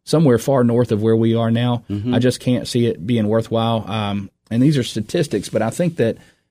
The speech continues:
Speaker 1: they say that, um, each window loses on average around thirty dollars per year. So twenty windows, that's six hundred dollars per year. You couple that in with the eight to ten thousand in just the material overage,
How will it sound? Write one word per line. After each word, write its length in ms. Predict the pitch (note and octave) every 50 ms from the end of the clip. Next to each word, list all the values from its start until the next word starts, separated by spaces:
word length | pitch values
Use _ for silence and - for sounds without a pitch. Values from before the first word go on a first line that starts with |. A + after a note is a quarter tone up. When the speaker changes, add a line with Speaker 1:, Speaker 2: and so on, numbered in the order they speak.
| _ _
Speaker 1:
they 140 | A#2 B2+ B2+
say 320 | - - D#3 C3 B2+ B2+
that, 460 | A2+ A2+ G#2+ G#2+ - - - - - - -
um, 540 | A#2 A2+ A2 G#2+ G#2+ G#2 G2+ G2+ G2+ - _ _ _ _ _ _ _ _ -
each 220 | C3+ E3 D#3+ - -
window 360 | D#3 D3+ C#3+ C3+ B2+ B2 A#2+
loses 380 | A#2 A#2 B2+ B2 A#2+ A#2+ G#2
on 160 | A#2 G#2+ G#2+ -
average 460 | F#2+ A2+ A#2 A2+ A2 G#2+ G2+ - -
around 300 | D#2 G2+ G#2+ G#2 F#2+ -
thirty 320 | - - C3+ B2 B2 B2
dollars 340 | A#2 A#2 A2+ A2+ A2 G2+ -
per 160 | - - G#2
year. 320 | G2 G#2 G#2+ G#2 F#2+ F#2 F#2
So 220 | - - F#2+ F#2+
twenty 280 | G2 - B2 C#3 C#3 C3+
windows, 440 | C3 B2+ A#2+ A#2 A#2 A2 G#2+ G#2
that's 160 | A2 G#2 - -
six 200 | - A#2+ A2+ -
hundred 200 | A#2+ A2+ A2 G#2+
dollars 280 | A2 G#2+ G#2+ G#2 G2+
per 140 | - - G#2+
year. 320 | G#2 G2+ G#2 G2+ G2 F#2+ - _ _ _ _ _ _
You 120 | - G#2+ A2
couple 280 | - C3+ B2 - A#2+ A2+
that 180 | A#2 A#2 A2+
in 160 | A2+ A2 G#2
with 160 | G2+ G2+ - -
the 140 | G2+ -
eight 120 | F#2+ A2 G2+
to 80 | G#2
ten 240 | - - A#2 A2 A2
thousand 560 | - A2+ G#2 G2+ G2+ - G#2+ G2+ G2 F#2+ E2+
in 180 | - F#2+ G#2 G#2
just 200 | G2 A#2 A#2+ -
the 80 | - G2+
material 640 | G2 G#2 - - - C3 C3 A#2 A#2 A2 G2+ F2
overage, 480 | - F#2+ G#2 G2+ G2 G2 G2 G2 - -